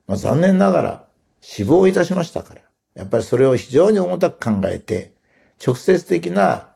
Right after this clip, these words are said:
裁判の結果とか、そういうものも大事かもしれませんが、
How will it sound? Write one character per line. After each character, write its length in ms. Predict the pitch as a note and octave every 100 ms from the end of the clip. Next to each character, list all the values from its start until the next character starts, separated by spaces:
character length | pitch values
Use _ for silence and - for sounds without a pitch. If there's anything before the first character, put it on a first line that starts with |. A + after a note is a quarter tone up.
| _ _
裁 340 | - - D3
判 240 | A#2+ A2 G2+
の 100 | G2
結 220 | - -
果 120 | B2+
と 120 | -
か、 160 | - - _ _
そ 160 | -
う 20 | D#3+
い 40 |
う 20 |
も 100 | G3
の 100 | F#3+
も 120 | A#2
大 200 | G2+ C#3+
事 120 | G3 A#3+
か 100 | E3+
も 80 |
し 60 | G#2
れ 80 | A2
ま 100 | G2+
せ 140 | -
ん 100 | D2
が、 180 | -